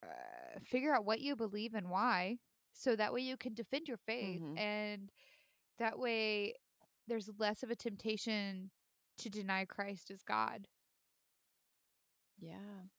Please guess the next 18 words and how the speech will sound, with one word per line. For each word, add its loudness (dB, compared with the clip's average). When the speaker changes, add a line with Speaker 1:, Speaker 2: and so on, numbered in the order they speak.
Speaker 2:
Yeah, -4
that's -10
good. -4
I -4
think 0
also 2
discerning 2
what 4
your 0
strongholds 0
might 0
be, 0
um, 0
taking 2
the 4
time 2
to 2
really 2